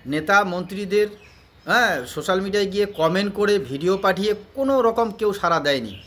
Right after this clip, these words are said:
না তৃণমূলের নেতা মন্ত্রী, না আপনার বিজেপির নেতা মন্ত্রী। অথচ কিন্তু এরা প্রতিবাদ করতে পারে। এখনও দেখবেন শিলিগুড়িতে বিরোধী দলের বিধায়করাও অনেক প্রতিবাদ করছেন। এই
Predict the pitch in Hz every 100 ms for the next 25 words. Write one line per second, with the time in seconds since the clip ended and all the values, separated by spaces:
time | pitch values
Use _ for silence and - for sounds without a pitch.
0 | - - 147 175 175 175 190 202 214 208
1 | 208 214 214 214 226 254 - - - -
2 | 135 170 185 180 185 180 170 - 135 160
3 | 165 180 156 139 143 120 110 95 92 -
4 | - - - - - - - - - 156
5 | 185 208 233 240 214 254 - 208 214 190
6 | 175 196 185 156 147 139 - 101 95 -
7 | - - - - - 165 190 262 262 220
8 | 190 185 175 185 170 147 92 92 - -
9 | - - - - - 127 185 208 226 214
10 | 208 220 247 - - - 127 160 190 226
11 | 220 180 - - - - - - - -
12 | 233 277 277 233 202 220 196 - 170 139
13 | 101 - - - - 190 226 220